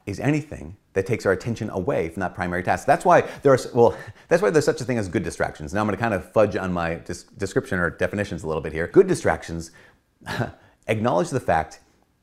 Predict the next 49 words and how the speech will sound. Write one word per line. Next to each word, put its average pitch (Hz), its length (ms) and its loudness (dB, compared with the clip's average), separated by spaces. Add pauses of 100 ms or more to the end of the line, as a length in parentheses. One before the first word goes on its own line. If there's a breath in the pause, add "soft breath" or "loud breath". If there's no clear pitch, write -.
that 101 200 4
we 127 100 2
don't 123 200 2
always 104 340 6
keep 104 160 -2
in 90 80 0
mind 98 320 2
our 90 80 6
primary 87 440 0
task, - 360 -8
<laughs> - 0 -
right? 175 380 0 (280 loud breath)
Um, 98 180 0
good 190 140 6
distractions 101 440 0
keep 127 160 -2
in 110 220 -4
mind 90 220 -2
the - 40 -8
fact 85 260 2
that, 85 200 -4 (120 loud breath)
yeah, 143 140 4
I 113 40 2
might 120 160 2
have 117 160 2
this 98 140 -2
primary 104 320 -2
task, 92 260 0
I - 20 -4
might 98 100 -4
this, 85 120 -10
have 90 200 -6
this 90 100 -8
priority 95 500 2
that 95 160 -4
I 82 60 -8
know 107 240 0
my 110 140 0
life 104 200 0
is 127 120 -2
for, 135 360 0
and 123 120 0
I 117 40 2
might 113 200 0
kind 98 240 -4
of, 85 160 -2
uh, 78 200 0
sometimes 85 420 -6
lose 82 340 -6